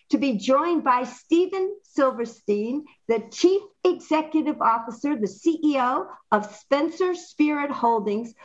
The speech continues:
which operates two distinct lifestyle retail brands, Spencer Gifts,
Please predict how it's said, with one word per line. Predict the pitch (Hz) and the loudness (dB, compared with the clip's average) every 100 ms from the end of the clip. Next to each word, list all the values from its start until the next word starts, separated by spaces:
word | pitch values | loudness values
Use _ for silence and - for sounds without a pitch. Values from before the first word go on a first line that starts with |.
| - - | -20 -4
which | 247 277 339 | -4 0 2
operates | - 311 285 262 - | 2 0 -2 -2 -6
two | - - 415 440 | -2 2 2 0
distinct | 427 - 349 330 320 | -4 -2 -2 -2 0
lifestyle | 247 247 - - 240 233 | 0 0 -4 0 2 2
retail | 214 262 - 202 170 | -2 -6 -2 -2 0
brands, | - 160 151 214 - | -4 -4 -4 -6 -10
Spencer | - 262 294 - 370 | 2 2 2 0 -2
Gifts, | - 202 214 - | 0 -2 -2 -8